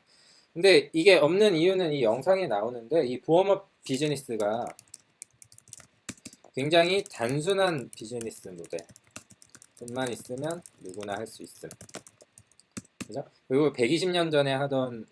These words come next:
그 보험회사 영-, 그 운영 방식이랑 지금 운영 방식이랑 전혀 바뀐 게 없다고 해요. 근데 이 에이아이를 통해서 보험료를 싸게 하고 간편하게 하고 또 이런 밀레니얼 세대에 잘 맞는 이 아기자기한 유아이로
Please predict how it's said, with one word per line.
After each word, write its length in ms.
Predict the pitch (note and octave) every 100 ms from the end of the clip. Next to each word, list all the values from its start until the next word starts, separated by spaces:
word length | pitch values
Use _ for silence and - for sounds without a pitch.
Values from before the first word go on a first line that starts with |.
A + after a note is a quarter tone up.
| -
그 140 | G2 -
보험회사 460 | A#2 A#2+ A#2 A2+
영-, 160 | F2+ - _ _ _ -
그 60 |
운영 340 | F#2+ G2+ A2+ A2
방식이랑 600 | F#2+ A2+ G#2 A#2 E3 - _ _
지금 260 | - B2
운영 200 | G#2+ A2
방식이랑 480 | G#2+ G2 G#2+ G#2 A#2
전혀 260 | - B2+ -
바뀐 320 | G2 - A2+
게 80 | F2+
없다고 440 | - - F2+ F2
해요. 220 | F#2+ E2 - - - - _ _ - - -
근데 540 | F3 F3 F#3+ B2+ - _ _ _ _ _ -
이 280 | D#3 E3+ _ -
에이아이를 720 | B2+ E3 F#3 F#3 E3 E3 D3+
통해서 460 | D3 B2 G#2+ C3+
보험료를 540 | - A#2 B2+ B2+ A2+ A2
싸게 320 | C#3 C#3+ C#3+
하고 320 | C#3 B2+ G#2+
간편하게 680 | - G#2+ A2 C3 A#2 G#2+ G2+
하고 420 | G2 G2+ F2 E2 - _ _ _ _ -
또 100 | A2
이런 220 | A2 A2
밀레니얼 720 | G#2 B2+ C#3+ D3 D3 C3+ C3 B2+
세대에 540 | C#3+ C3+ C3 B2+ A#2
잘 240 | - A#2
맞는 400 | G#2 F#2 G#2 G#2+
이 200 | G2+ G2+ - _
아기자기한 600 | F#2+ G2+ A2+ B2 A#2 A2+
유아이로 640 | F#2+ G#2 G#2+ G2+ C3 C#3